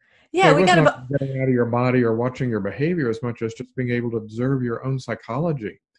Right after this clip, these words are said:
Speaker 2: and seeing that kind of self-talk or the sort of attitudes and emotions we slip into. And so much of it is self-critical. I mean, just getting ready for today's show, I was doing some errands here in the community. I'm driving around. I,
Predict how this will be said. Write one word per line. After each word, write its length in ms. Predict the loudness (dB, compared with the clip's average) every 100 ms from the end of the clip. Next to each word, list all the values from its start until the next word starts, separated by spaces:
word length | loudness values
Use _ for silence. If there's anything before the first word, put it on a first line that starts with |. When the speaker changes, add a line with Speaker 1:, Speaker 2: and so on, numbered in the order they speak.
| _ _ _ _ -12
Speaker 2:
and 100 | -10
seeing 460 | 0 2 2 0 -4
that 220 | -6 -4
kind 160 | -4
of 60 | -4
self-talk 720 | -2 -2 -2 -6 -6 -6 -6 -10
or 80 |
the 100 | -10
sort 240 | -8 -6 -6
of 80 | -8 _ _ _ _ _ _
attitudes 480 | -2 0 0 -2 -2
and 80 | -2
emotions 520 | 0 0 -2 -6 -8
we 120 | -8
slip 340 | -8 -8 -8 -8
into. 400 | -8 -8 -10 -10
And 100 | -12
so 300 | -8 -2 0
much 300 | 0 -2 -4
of 180 | -6 -6
it 140 | -12 _ _ _ -16 -10
is 180 | -8 -4
self-critical. 800 | -4 -2 -2 -2 -2 -6 -12 -16 -6
I 20 |
mean, 260 | -4 -4 -6 _ _ -4
just 200 | -2 2
getting 260 | 2 4
ready 240 | 6 6 4
for 160 | 2
today's 460 | -2 0 2 2 0
show, 400 | -2 0 2 2
I 80 | 0
was 180 | -4 -4
doing 220 | -4 -4
some 180 | -4 -4
errands 480 | -2 -2 -2 -6
here 100 | -6
in 80 | -6
the 60 | -6
community. 520 | -6 -6 -4 -4 -6
I'm 160 | -8 -12
driving 300 | -8 -6 -4
around. 200 | -6
I, 60 | -8